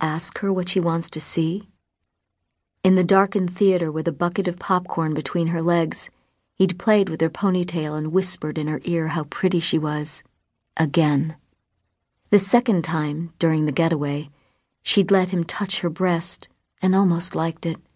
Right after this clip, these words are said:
felt herself go hot between the legs. That night,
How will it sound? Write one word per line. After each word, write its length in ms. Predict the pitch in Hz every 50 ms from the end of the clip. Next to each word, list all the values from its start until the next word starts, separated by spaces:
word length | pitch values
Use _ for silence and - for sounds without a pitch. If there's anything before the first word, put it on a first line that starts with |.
| _ _ _ _ _ _ _ _ _ _ _ _
felt 280 | - - 214 202 196
herself 400 | 196 180 175 - - 180 175 180
go 160 | - 175 170 165
hot 440 | - - - 208 185 - - - -
between 300 | - 143 - - 180 170
the 100 | 170 165
legs. 520 | 160 170 170 170 160 151 - - - - - _ _ _ _ _ _ _ _ _ _ _ _ _ _ _ _ _ _ _ _ _ -
That 260 | - 202 196 - -
night, 460 | 190 190 185 180 165 156 160 - -